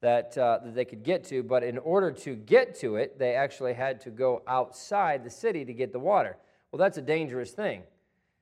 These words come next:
because if you have to go outside the city to get water, then number one, if,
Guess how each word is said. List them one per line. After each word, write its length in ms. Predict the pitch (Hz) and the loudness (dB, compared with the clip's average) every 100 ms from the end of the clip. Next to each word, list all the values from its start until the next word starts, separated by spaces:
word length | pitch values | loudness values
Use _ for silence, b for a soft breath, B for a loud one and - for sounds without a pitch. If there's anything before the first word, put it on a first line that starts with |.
| _ - | _ -6
because 180 | 135 135 | -2 0
if 100 | 151 | 4
you 80 | |
have 100 | 220 | 2
to 60 | 175 | 4
go 120 | 185 | 6
outside 380 | 170 147 180 151 | 6 4 2 2
the 60 | 120 | 0
city 240 | 202 156 | -2 -2
to 80 | 117 | -2
get 160 | 131 | -2
water, 280 | 139 208 147 | 2 2 2
then 160 | 131 135 | 0 -4
number 220 | 165 139 | -2 -2
one, 400 | 160 190 139 143 - | 2 2 0 -4 -4
if, 260 | 139 - | -4 -6